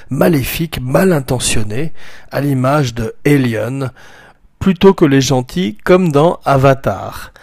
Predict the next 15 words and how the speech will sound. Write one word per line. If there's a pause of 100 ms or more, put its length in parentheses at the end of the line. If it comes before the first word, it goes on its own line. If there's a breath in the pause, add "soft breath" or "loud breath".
(480 loud breath)
Un
film
qui,
euh,
au
demeurant,
euh,
plaît
bien
à
Abracadapod,
en
particulier
en
salle